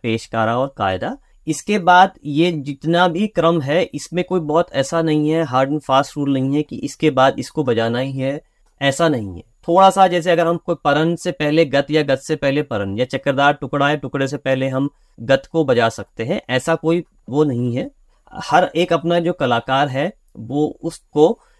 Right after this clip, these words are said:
जिस हिसाब से वो सीखता है या जो भी उसको गुरु सिखा रहा है, वो उस तरीके से चीजों को प्रेजेंट करता है। बाद में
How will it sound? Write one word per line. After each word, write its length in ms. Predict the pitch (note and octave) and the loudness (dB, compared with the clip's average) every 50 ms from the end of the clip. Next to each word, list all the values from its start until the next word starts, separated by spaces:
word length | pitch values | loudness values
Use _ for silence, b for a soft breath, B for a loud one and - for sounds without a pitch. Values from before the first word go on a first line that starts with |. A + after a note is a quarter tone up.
| _ _ | _ _
जिस 180 | A2+ C3+ E3 D3+ | 0 0 0 4
हिसाब 200 | D3+ E3 D3+ D#3 | 6 6 6 6
से 140 | - - E3 | 4 0 0
वो 140 | D#3 D#3+ D#3+ | 2 2 0
सीखता 500 | - - C3+ B2+ - _ _ D3 C#3+ C#3+ | 0 -4 -6 -8 -8 _ _ -2 0 0
है 240 | C#3 C#3 C#3+ D3+ | 0 -2 -2 0
या 120 | C#3+ D3 D3 | 0 -2 -2
जो 220 | C3+ C3 C#3 C#3+ | -2 -4 -4 -4
भी 120 | C3+ D#3+ F#3+ | -4 -4 -6
उसको 200 | F3 - F3 D3 | -6 -6 -8 -6
गुरु 240 | B2 C3+ C#3 D3+ | -4 -2 0 0
सिखा 360 | D3 - B2+ - - A2+ A2 A#2 | -2 -2 -8 -10 -6 -4 0 2
रहा 300 | A2+ A2 G#2 G2+ F#2+ G#2 | 2 2 2 0 -2 -2
है, 140 | A2 D3 | 0 -2
वो 140 | E3+ E3 F3 | -2 -4 -6
उस 240 | - - E3+ - - | -6 -6 -8 -6 -4
तरीके 300 | - C3+ B2+ A#2+ - A#2 | -4 -2 -2 -2 -4 -4
से 140 | - D3+ D#3+ | -4 -4 -4
चीजों 280 | - - B2 G#2+ A2 | -2 -4 -2 -2 -2
को 100 | G2 - | -2 -2
प्रेजेंट 360 | D#3 - A#2 G2+ A#2 A#2 B2 - | -4 -4 -4 -2 0 -2 0 -2
करता 240 | A2 - - - | -2 -4 -4 -4
है। 160 | A2 D3 G#3+ G#3+ | -4 -2 -2 -2
बाद 340 | D3 B2 A2+ A2+ A#2+ B2 | 0 2 2 2 0 0
में 240 | C3 C#3 D3 F3+ A#3+ | -2 -2 -2 -2 -2